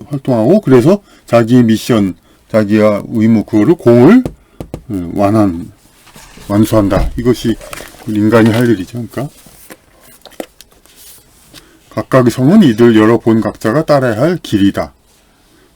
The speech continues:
길. 각각의 성이 바로 이제 따라야 할 길이라는 거죠. 그래서 생으로서 그 구현 나타나죠. 각자의 개성에 따라 전생과 후생으로 이어지는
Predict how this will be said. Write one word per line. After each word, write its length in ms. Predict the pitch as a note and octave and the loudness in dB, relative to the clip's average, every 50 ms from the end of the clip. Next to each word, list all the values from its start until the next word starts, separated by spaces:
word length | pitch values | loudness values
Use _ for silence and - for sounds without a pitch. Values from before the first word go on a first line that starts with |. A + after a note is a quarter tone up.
| _ _ | _ _
길. 360 | - - G2+ F#2 F2 E2 F#2+ - - - D3 - - _ _ _ _ _ _ _ _ _ _ _ _ _ _ _ - - _ _ _ _ | -10 -8 -6 -6 -6 -8 -10 -16 -20 -20 -20 -20 -20 _ _ _ _ _ _ _ _ _ _ _ _ _ _ _ -20 -20 _ _ _ _
각각의 400 | - - - - - A#2 A#2+ B2 | -20 -20 -10 -6 -2 0 0 0
성이 480 | A#2+ - - F3 E3 D#3+ D#3+ D3 C3+ B2 - _ _ _ _ _ _ _ | 0 0 2 2 4 4 4 4 2 0 -6 _ _ _ _ _ _ _
바로 260 | - C3 A#2+ A2+ A#2 A#2 | -6 -4 -2 0 0 0
이제 180 | G#2+ G2+ G#2+ | 0 0 -2
따라야 380 | - - D3+ D3 C#3+ C#3+ C3+ B2+ | -2 0 2 2 4 4 4 4
할 120 | B2 B2 | 4 2
길이라는 540 | A2+ - - A#2 G#2 A2 G2 G2 F#2+ F#2 F#2 | 0 -2 -2 0 0 0 0 0 -4 -6 -8
거죠. 180 | F2 E2+ - C#3+ | -10 -10 -10 -8
그래서 300 | - A#2+ A2 G2+ A2 G#2+ - - _ _ | -6 -6 -6 -6 -6 -10 -12 -16 _ _
생으로서 680 | - - - F3+ E3+ E3 D3+ C3 A2 - - A2+ G#2+ G2+ - - _ _ _ _ _ _ _ _ | -8 -4 -2 0 2 2 2 2 0 -2 -6 -8 -8 -8 -8 -14 _ _ _ _ _ _ _ _
그 280 | - - G2+ F#2+ F#2 D2+ - - | -10 -8 -8 -8 -8 -10 -14 -16
구현 380 | - - A2 G#2 G#2 G2+ G2+ - - - C#2 C#2 - - C2+ - - A#2 - _ _ - | -6 -4 -2 -2 -2 -2 -6 -8 -12 -16 -20 -20 -20 -20 -20 -20 -20 -20 -20 _ _ -16
나타나죠. 580 | - - - - B2 G#2 F#2 F#2 B2 D#3 E3 _ _ _ - _ _ | -16 -14 -10 -8 -8 -8 -6 -6 -6 -8 -8 _ _ _ -20 _ _
각자의 380 | - A#2+ - - - C#3 C#3 C3+ | -8 -8 -4 0 2 2 2 2
개성에 360 | - A#2 G#2+ B2+ B2+ B2 A#2+ | 0 0 0 2 2 0 0
따라 260 | - - A#2+ C#3 D#3+ | 0 0 0 0 0
전생과 500 | - - A#2+ A2 A2 B2 A#2+ B2 A#2+ A#2+ | 0 -2 -2 -2 0 0 0 0 0 0
후생으로 500 | A2+ A2 C3+ - C#3+ C3+ B2 A#2+ A#2 A2+ | -2 -2 -6 -8 -6 -6 -4 -2 -2 0
이어지는 560 | G#2+ G#2+ G#2+ G2+ G#2 A2 B2+ D#3 D3 G#2+ - | 0 0 0 0 0 0 2 2 2 0 -2